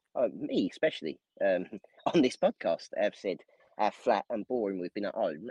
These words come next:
and I think the, the fans sort of go there and expect to be bored to tears in, in some ways, but still grind out results. I think maybe the handbrake, we almost need to take the handbrake off in these four games because sometimes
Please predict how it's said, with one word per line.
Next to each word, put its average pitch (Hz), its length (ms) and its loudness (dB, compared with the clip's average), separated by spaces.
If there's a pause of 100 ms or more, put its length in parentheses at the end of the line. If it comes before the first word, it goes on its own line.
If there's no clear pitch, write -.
and 110 140 -2
I 104 60 -4
think 123 220 -6 (760)
the, 113 160 0 (120)
the 127 60 -2
fans 131 440 -2
sort - 160 -4
of 127 100 -8
go 131 200 2
there 131 140 0
and 131 80 -2
expect - 360 -4
to - 60 -20
be 104 100 0
bored 92 300 -2
to - 100 -12
tears 90 320 -4 (100)
in, 104 140 -2 (100)
in 110 160 -2
some 120 280 -4
ways, 82 360 -8
but - 160 -2
still 127 220 2
grind 110 340 4
out 107 160 6
results. 107 400 4
I 110 120 4
think 120 160 -8
maybe 113 420 0 (480)
the 127 80 6
handbrake, 127 600 4 (500)
we 143 160 0
almost 151 340 0
need 131 180 -4
to - 80 -20
take - 200 -4
the 117 60 -2
handbrake 113 440 0
off - 140 -14
in 92 60 -8
these 87 220 -8
four 82 220 -4
games 95 320 -6
because - 380 -4 (840)
sometimes 117 600 0